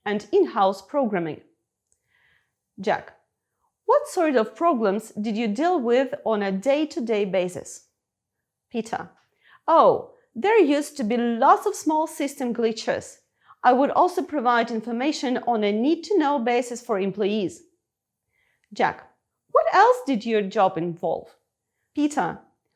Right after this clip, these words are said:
"Well, as I said, for part of my job, I would develop in-house programs for special company tasks." Jack, "Did you have to produce any reports?" Peter, "No,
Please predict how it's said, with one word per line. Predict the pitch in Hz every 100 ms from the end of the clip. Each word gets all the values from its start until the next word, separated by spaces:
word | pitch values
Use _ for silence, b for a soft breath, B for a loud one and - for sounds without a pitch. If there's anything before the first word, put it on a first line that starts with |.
| _
"Well, | 247 254 -
as | 269 -
I | 330 427
said, | 427 269 254 - -
for | - 233 240
part | 381 415
of | 302
my | 262 233
job, | 226 233 208 208 -
I |
would | 233 262 214
develop | 226 311 294 - -
in-house | 415 - 294 226 226
programs | - 254 214 180 202 - -
for | 254
special | 254 320 320 240
company | 294 285 214 180
tasks." | 180 190 - - - _ _ _ _ _ _ _ _ _ _ _ _ _ -
Jack, | 294 180 - _ _ _ _ _ _ _ -
"Did | 349 539
you | 508 -
have | 370 349 349 339
to | 254
produce | 269 240 208 269 262 226
any | 214
reports?" | 208 180 - 180 254 - - _ _ _ _ _ _ _ _
Peter, | 320 302 - - - _ _ _ _ _
"No, | 330 392 214 - -